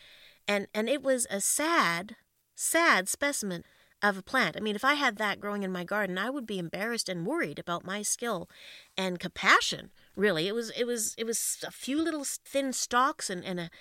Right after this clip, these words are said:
a few little thin seed pods, and that was it. I mean, it made Charlie Brown's Christmas tree look lush, really, which was bad enough, but all of that for this soft, empty dust that was puffing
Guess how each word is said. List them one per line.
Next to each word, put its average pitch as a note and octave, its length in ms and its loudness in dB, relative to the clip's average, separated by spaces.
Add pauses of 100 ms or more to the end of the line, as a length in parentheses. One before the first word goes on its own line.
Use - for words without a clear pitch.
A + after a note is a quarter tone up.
(120)
a F#3 40 -8
few C4+ 280 -2
little A3 180 2
thin A#3 540 -4
seed B3 320 -4
pods, D#4 340 -2
and F3 160 -4
that D#4+ 180 2
was F#3+ 220 -8
it. D#4 320 -10 (580)
I A#3 40 -8
mean, B3 160 0
it F#4 120 0
made D4+ 280 0
Charlie C#4+ 340 -2
Brown's A#3 360 -2
Christmas - 380 -4
tree F#3 200 -6
look F3+ 180 -6
lush, D4 420 -2
really, F#4+ 460 0 (800)
which - 180 -10
was A3 140 -8
bad F#4 240 4
enough, D4 300 0
but B3+ 100 2
all F4+ 180 4
of D4 80 0
that D4 340 2 (100)
for A#3+ 340 0
this A3+ 220 -2
soft, C4 760 0
empty A#3+ 540 -4
dust C#4 500 -6 (440)
that - 100 -10
was - 140 -4 (100)
puffing - 480 -6